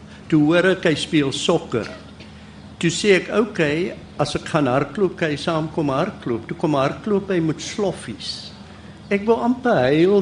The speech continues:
toe ek sien, dis 'n sokkerspeler, maar hy het nie skoene nie. So, omdat ek myself toegelaat het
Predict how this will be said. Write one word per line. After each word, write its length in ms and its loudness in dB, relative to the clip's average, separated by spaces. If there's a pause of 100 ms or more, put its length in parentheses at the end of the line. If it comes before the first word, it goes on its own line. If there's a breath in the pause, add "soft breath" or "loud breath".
(120)
toe 200 0
ek 120 -6
sien, 440 0
dis 220 -6
'n 60 -2
sokkerspeler, 960 -2
maar 180 0
hy 40 -2
het 120 -12
nie 60 -10
skoene 540 -2
nie. 160 -8 (420 loud breath)
So, 380 6
omdat 440 2
ek 120 -2
myself 640 0
toegelaat 760 -2
het 140 -4